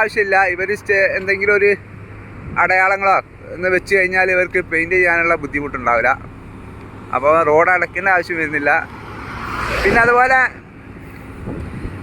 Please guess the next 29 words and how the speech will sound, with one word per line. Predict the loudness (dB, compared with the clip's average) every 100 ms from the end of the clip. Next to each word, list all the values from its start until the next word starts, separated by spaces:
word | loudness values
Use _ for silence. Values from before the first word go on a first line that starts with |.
| 0
ഇവരോട് | 2 4 2
ഇപ്പം | 0 2
ഞാൻ | 2 2
ചോദിച്ച | 0 2 2
പറഞ്ഞേ | 2 2 2 -2 -8 -10 -2
ഇരുപത്തഞ്ച് | 2 2 2 0 4 4
വർഷത്തേക്കുള്ള | 2 0 0 0 2 4 4
വാറണ്ടി | 4 4 2
കേട്ടോ, | 0 0 2 2
പതിനഞ്ചല്ല, | 2 0 2 4 4 2
ഇരുപത്തഞ്ച് | 2 0 2 2 4
വർഷത്തേക്കുള്ള. | 2 0 -2 0 0 0 0 -4 -16 -16 -14 -14 -14 -14 -14 -14 -14 -14 -10
അപ്പം | -2 2
നമ്മൾ | 4 4 6
ഈ | 6 4
എഞ്ചിനീയർ, | 0 0 2 2 2
നല്ല | 2 2
നല്ല | 2 2 0
എഞ്ചിനീയർമാർ | 2 2 4 4 2 0
കിട്ടിയ | 0 -2 0
ചോദിച്ചാലൊക്കെ | 0 0 2 2 2 2 0
അവർ | 0 2
കറക്റ്റ് | 0 0 -6 -2
മറുപടി | 0 2 2 2
പറഞ്ഞു | 0 -2
തരും | -2
കേട്ടോ. | 0 0
അപ്പോൾ | 0 0
ഇരുപത്തഞ്ച് | 0 0 2